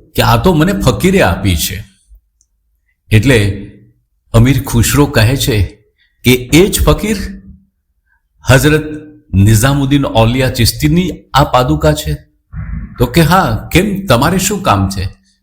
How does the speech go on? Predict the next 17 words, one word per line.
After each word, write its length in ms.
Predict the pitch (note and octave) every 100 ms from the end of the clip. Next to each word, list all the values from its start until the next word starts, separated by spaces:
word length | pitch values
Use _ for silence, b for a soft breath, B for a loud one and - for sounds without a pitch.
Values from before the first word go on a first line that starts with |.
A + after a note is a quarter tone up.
| _ _ _ _ _ _ _ _
પણ 480 | D#3 F#3+ G#3 G3+ - _ _ _ _ -
અમીર 300 | A#2 D3 -
ખુશરો 380 | B2+ G#2 C#3+
તો 400 | D#3 E3+ F#3+ - G#2+
અમીર 280 | A#2 C#3+
ખુશરો 420 | - A#2 - A2+ F2
હતા. 300 | - - - _ _ _ _ B B B B B B _ _ _ _ _
નિઝામુદ્દીન 640 | A2 B2 B2 E3 F#3 F3+ F3+
ઔલિયા 380 | A#2+ C3 F3 G3+ G#3+ - - _ -
અને 380 | C#3+ G3 G2 -
ખુશરો 640 | D3 D3+ - D3 F2 - - _ _ _
એ 200 | F3 F3
ફક્ત 300 | - D#3 - G#3+ G#3+ - - _ _ _ _ _ _ _ _
ગુરુ 280 | A#2 C3 A3+
શિષ્ય 380 | - A3 - G3+
ન 80 | F3
હતા, 680 | A2 F#2 - - - -